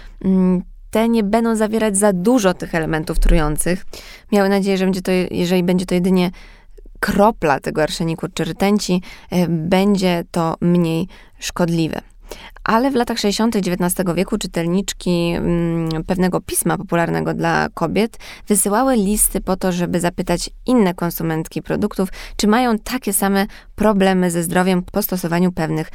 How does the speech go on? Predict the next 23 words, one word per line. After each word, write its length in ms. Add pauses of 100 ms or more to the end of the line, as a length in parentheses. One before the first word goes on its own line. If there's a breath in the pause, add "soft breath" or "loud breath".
(240 loud breath)
produktów. 500
I 80
w 20
niektórych 380
przypadkach 420
kobiety 340
opisywały 640 (280 loud breath)
te 100
skutki 520
uboczne, 580 (920 loud breath)
na 100
przykład 260
tak, 360 (160)
jako 340
luźne 440
zęby, 600
wypadanie 640
włosów, 840 (400)
co 400
oznaczało 420
właśnie 240
zatrucie 380
rtęcią, 480